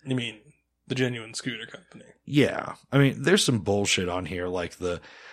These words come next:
Speaker 2: the Roughhouse fifty, which is trying so hard to be a ruckus and failing at what makes it, like, makes the ruckus good.
Speaker 1: It's kind of like the, uh, it's, it's the equivalent of, like,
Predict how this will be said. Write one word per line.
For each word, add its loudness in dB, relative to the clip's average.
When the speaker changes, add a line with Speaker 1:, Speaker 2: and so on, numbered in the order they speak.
Speaker 2:
the 4
Roughhouse 2
fifty, 0
which -2
is -2
trying 2
so 4
hard 0
to 2
be 0
a -2
ruckus 2
and -6
failing -4
at -4
what -2
makes -4
it, -6
like, -4
makes -2
the -2
ruckus -2
good. 0
Speaker 1:
It's 2
kind 2
of 6
like 2
the, -2
uh, -2
it's, 2
it's 2
the 4
equivalent 2
of, 4
like, -4